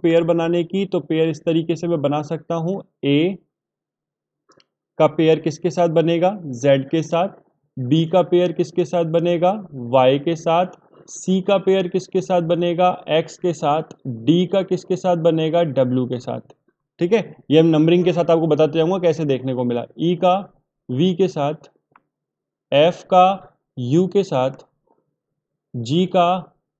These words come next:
टी के साथ, एच का एस के साथ, आई का R के साथ, जे का Q के साथ, के का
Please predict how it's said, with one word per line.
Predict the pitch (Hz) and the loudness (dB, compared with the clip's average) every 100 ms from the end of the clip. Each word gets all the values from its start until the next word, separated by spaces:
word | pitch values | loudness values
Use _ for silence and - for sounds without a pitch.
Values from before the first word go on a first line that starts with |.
| - | -2
टी | 196 | 0
के | 190 190 | 2 0
साथ, | 175 123 123 - _ _ _ _ _ _ _ - | 0 -4 -4 -10 _ _ _ _ _ _ _ -4
एच | 139 156 156 | 0 0 0
का | - 175 180 170 - _ _ _ | 0 2 2 -2 -14 _ _ _
एस | - 165 170 | 0 0 0
के | 196 | -4
साथ, | 175 135 113 - _ _ _ _ _ _ _ _ _ _ | -4 -4 -6 -12 _ _ _ _ _ _ _ _ _ _
आई | 131 139 170 | 0 2 2
का | 170 175 170 175 - _ _ - | 2 0 0 -2 -10 _ _ -2
R | 139 156 | 0 0
के | 156 165 | -2 -6
साथ, | 147 135 147 _ _ _ _ _ _ _ _ | -4 -4 -6 _ _ _ _ _ _ _ _
जे | 127 113 147 165 | -12 -4 0 0
का | 160 160 165 165 - _ _ _ _ _ _ _ | 0 0 -2 -6 -14 _ _ _ _ _ _ _
Q | 180 185 | 0 0
के | 180 | 0
साथ, | 180 139 123 127 - _ _ _ _ _ _ _ _ _ _ _ _ _ _ _ _ _ | -2 -2 -4 -6 -16 _ _ _ _ _ _ _ _ _ _ _ _ _ _ _ _ _
के | 165 170 170 | 0 2 2
का | 170 160 | 2 0